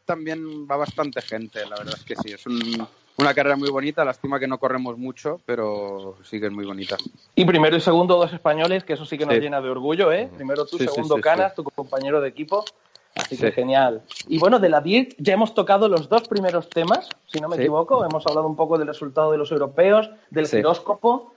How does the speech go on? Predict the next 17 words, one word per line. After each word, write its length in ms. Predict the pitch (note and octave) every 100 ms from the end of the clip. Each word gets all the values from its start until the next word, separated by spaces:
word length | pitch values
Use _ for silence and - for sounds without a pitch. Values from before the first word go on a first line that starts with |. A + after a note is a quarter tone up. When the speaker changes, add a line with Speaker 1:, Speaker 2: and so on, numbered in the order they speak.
| -
Speaker 2:
Vamos 240 | F#3 B3+
Speaker 1:
Ujú. 80 | A#3+
Speaker 2:
a 20 |
tocar 400 | D#3+ D#3+ D#3 D3+
ese 260 | D3 D#3+ D#3
tema 440 | D3 D#3 D#3 G#3+ G#3+
y 140 | D3
aquí 160 | B2 D3
creo 180 | D3+
que 260 | C#3+ D3 C#3
tal 160 | D3+ D3
vez 180 | D3
Robert 420 | C#3 C#3 D3+ D3 - -
tenga 220 | C3+ C#3
que 60 | C3
hacer 220 | - D3
alguna 520 | C#3+ C3 C#3+ C#3 B2+